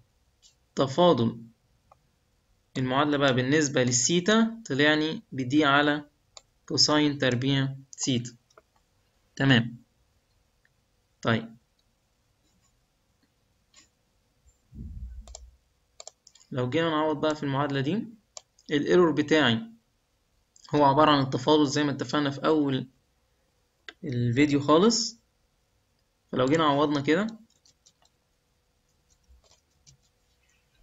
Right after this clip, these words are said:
الايرور بتاعي اللي أنا عايز أجيبه هي عبارة عن الايرور بتاعي،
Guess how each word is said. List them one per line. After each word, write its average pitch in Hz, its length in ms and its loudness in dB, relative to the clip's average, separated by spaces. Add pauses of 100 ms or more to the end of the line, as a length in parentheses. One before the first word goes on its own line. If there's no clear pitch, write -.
(760)
الايرور 156 380 2
بتاعي 139 480 -2
اللي 139 180 -2
أنا 135 100 2
عايز 135 160 2
أجيبه 170 500 -2
هي 147 60 -2
عبارة 139 340 4
عن 120 200 0 (3250)
الايرور 139 640 2 (1500)
بتاعي، 147 580 0